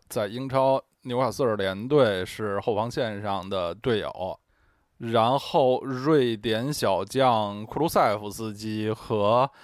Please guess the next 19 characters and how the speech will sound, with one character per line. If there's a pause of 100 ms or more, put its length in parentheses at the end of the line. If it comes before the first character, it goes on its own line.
(200)
斯
洛
伐
克
老
将
库
茨
卡 (140)
曾
经
在
意
甲
的
帕
尔
马
也